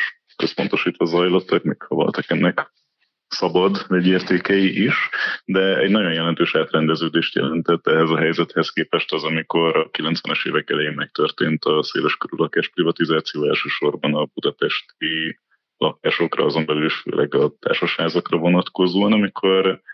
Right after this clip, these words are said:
megindult egy olyan kiegyenlítődési folyamat, amiben olyan emberek, akiknek a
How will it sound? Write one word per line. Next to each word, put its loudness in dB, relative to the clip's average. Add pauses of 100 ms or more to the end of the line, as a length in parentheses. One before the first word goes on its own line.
(240)
megindult 0
egy 0
olyan 0
kiegyenlítődési -2
folyamat, 2 (180)
amiben 2
olyan 0
emberek, 0
akiknek -2
a 6